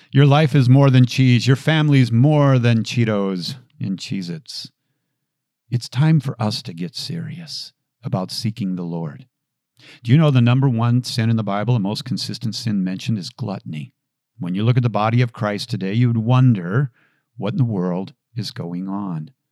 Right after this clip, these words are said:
I want to challenge you in a beautiful, loving, fraternal way to seek God, read his word, get a Bible that you can underline, favorite scriptures,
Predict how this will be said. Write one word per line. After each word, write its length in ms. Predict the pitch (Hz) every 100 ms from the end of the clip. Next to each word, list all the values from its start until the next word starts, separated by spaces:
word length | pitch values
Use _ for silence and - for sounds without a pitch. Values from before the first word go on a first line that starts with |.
| _ _ _ _
I 100 | 113 156
want 180 | 165
to 60 | 143
challenge 540 | 120 113 98 90 87
you 160 | 85 85
in 100 | 90
a 80 | 90
beautiful, 600 | 85 113 135 123 127 117
loving, 500 | 95 104 101 104 - _ _ _ _ _
fraternal 680 | - 117 104 123 127 120 110
way 340 | 85 80 76 _ _ _ _ _ _ _ -
to 140 | 120
seek 340 | - - 202 -
God, 420 | 123 113 98 80 90
read 360 | 98 147 160
his 320 | 104 113 92
word, 480 | 90 98 95 78 - _ _
get 160 | 147 147
a 60 |
Bible 520 | 113 - 90 95 95 85
that 200 | 80 -
you 80 |
can 160 | - 90
underline, 640 | 104 104 101 90 85 82
favorite 480 | - 117 113 101 -
scriptures, 720 | - - 107 - - 85 78